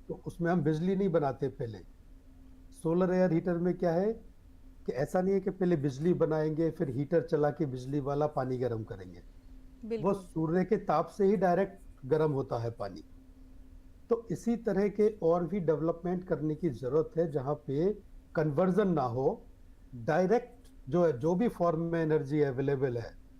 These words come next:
Speaker 1: डायरेक्ट वो ऑब्जेक्टिव के लिए यूज़ हो। चाहे रूम ठंडा करना है, चाहे फूड प्रिजर्वेशन करना है, चाहे हीटिंग करना है, चाहे पंपिंग करना है, क्योंकि हर एक कन्वर्जन में एफिशिएंसी लॉस होता है।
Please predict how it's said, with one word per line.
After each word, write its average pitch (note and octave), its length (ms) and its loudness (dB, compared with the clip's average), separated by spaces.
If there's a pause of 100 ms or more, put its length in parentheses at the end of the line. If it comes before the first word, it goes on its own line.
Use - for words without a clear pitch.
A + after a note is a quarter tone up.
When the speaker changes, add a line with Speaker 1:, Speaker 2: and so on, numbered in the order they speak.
(400)
Speaker 1:
डायरेक्ट F3+ 580 0
वो F#3 260 -2
ऑब्जेक्टिव F#3 680 0
के F3+ 60 -4
लिए D#3 180 2
यूज़ B2+ 340 -4
हो। F2+ 160 -14 (960)
चाहे D3+ 300 0 (280)
रूम D3+ 360 -2
ठंडा D3 400 -4
करना C#3 360 -4
है, C#3 260 -4
चाहे C3+ 280 -4
फूड D3 260 -4
प्रिजर्वेशन B2+ 720 -6
करना A#2 300 -10
है, G#2+ 320 -12 (600)
चाहे C#3+ 240 0
हीटिंग C3 380 -4
करना A#2+ 300 -6
है, A#2+ 220 -8
चाहे C3+ 260 -4
पंपिंग C#3 440 -4
करना A2+ 340 -6
है, F#2 160 -10 (640)
क्योंकि F#3+ 460 0
हर D#3+ 120 2
एक G3+ 200 2
कन्वर्जन E3 480 2
में F#3 340 0 (220)
एफिशिएंसी F#3 580 0
लॉस D#3 320 2
होता A#2 320 -6
है। F2+ 60 -16